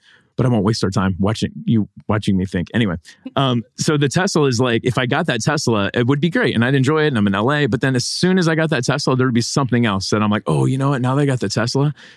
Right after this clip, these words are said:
if I got this other thing, like, I'd, I'd be a little bit more complete." And yeah, we gotta be careful with those things that we think are going to complete us, because I promise you, there is no, once you have the basic needs met in your life, there's nothing outside of it that's going to make you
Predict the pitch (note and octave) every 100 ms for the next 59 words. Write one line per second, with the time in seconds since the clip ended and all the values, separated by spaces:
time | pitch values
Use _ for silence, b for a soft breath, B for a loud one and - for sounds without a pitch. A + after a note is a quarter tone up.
0 | B A#2 B2+ B2+ A2+ A2+ A#2+ C#3+ E3+ D#3+
1 | G#2 G#2 G2 C3+ - B2+ C3 A#2+ A2+ B2
2 | A#2+ A2 G#2 G2+ - F2 G#2 F2+ - B
3 | B B - A2+ G2+ D#3 A2+ C#3 C3+ B2+
4 | C3+ B2 G#2+ G2 A2 G2+ - A#2+ A#2+ A2
5 | G2 G#2+ G2+ - - - - D#3+ - B2
6 | A#2+ A#2 - G#2+ F#2+ C#3+ A2+ F2 - G#2
7 | G#2 - _ A2+ - - B2 A#2 G2+ G2
8 | F2 B B B C3 A2+ A2 A#2+ - D3+
9 | F3 G3+ E3+ C#3 C#3+ D3 A2+ - C3 C#3+
10 | A2+ B2 D3+ - B2 C3 B2+ A2+ C#3+ B2+
11 | A2+ C#3+ C#3 - A#2+ - - G#2 C3+ C#3
12 | A#2 - B2+ A#2 A#2 A2 G#2 A2+ G#2